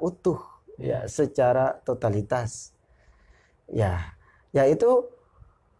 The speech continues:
Speaker 1: "Apakah kalian hendak mengimani sebahagian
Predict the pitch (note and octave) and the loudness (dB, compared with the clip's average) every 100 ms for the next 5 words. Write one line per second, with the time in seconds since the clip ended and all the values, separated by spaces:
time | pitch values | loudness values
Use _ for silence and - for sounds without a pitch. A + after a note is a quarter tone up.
0 | - _ _ _ - F#3 G#3+ G#3 G#3 G#3 | -20 _ _ _ -2 0 0 2 2 2
1 | G#3 A3 G#3+ G3+ B3 A3+ G3 A3 - F3+ | 4 4 4 4 4 4 4 2 0 2
2 | F#3 F#3 F3 E3+ E3 D#3+ D#3 D3 C3+ C3+ | 2 4 2 4 4 4 2 0 2 4
3 | C3+ B2 A#2+ A#2 A#2+ C3+ F#3 G#3+ | 4 2 4 4 6 4 2 -2